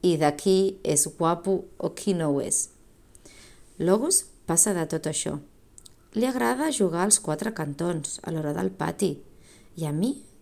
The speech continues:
també m'encanta. Va ser precisament jugant als quatre cantons amb Logost que em vaig assabentar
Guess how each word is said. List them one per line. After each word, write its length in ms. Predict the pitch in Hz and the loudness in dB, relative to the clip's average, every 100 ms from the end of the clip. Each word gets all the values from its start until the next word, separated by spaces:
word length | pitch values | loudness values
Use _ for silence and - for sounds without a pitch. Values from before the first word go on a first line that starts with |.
| - | -12
també 260 | 170 156 156 | -6 -2 -2
m'encanta. 600 | 156 151 143 139 139 143 - - - - - - - - - | -2 -4 -6 -6 -8 -12 -18 -20 -20 -20 -20 -20 -20 -20 -8
Va 120 | 196 269 | 2 4
ser 140 | 285 285 | 4 4
precisament 720 | 277 - 240 233 220 214 214 | 2 2 2 2 2 4 2
jugant 300 | 165 156 160 | 0 -2 -2
als 140 | 156 - | -2 -2
quatre 240 | 160 160 | -4 -4
cantons 440 | - 165 160 170 170 | -4 -6 -4 -4 -4
amb 160 | 170 175 | -4 -2
Logost 460 | 208 190 196 - - - - - - | 0 0 0 0 -4 -20 -20 -20 -6
que 80 | 175 | -2
em 120 | 160 | 0
vaig 220 | 175 220 - - | 0 0 -2 0
assabentar 800 | 175 - 277 240 185 185 285 | 4 4 4 0 -2 0 -2